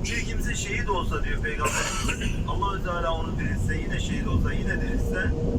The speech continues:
yine şehit olsa Allahü Teala onun kul hakkını affetmez diyor. Allahü Teala kendi haklarını affeder ama kul hakkına karışmaz.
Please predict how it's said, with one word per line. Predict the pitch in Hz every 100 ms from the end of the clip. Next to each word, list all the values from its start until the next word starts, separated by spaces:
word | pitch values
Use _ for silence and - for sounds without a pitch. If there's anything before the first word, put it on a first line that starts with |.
| - -
yine | - - -
şehit | - - -
olsa | - - - - - -
Allahü | - - -
Teala | 640 622 -
onun | - - -
kul | - 1047
hakkını | - - - - -
affetmez | - - - - 160 156 -
diyor. | - - - - -
Allahü | - - -
Teala | 165 - -
kendi | - - 220
haklarını | 214 196 - 185 180 180
affeder | - - - 1077 - - - - - -
ama | - - 180
kul | - - -
hakkına | - - - -
karışmaz. | - - - - -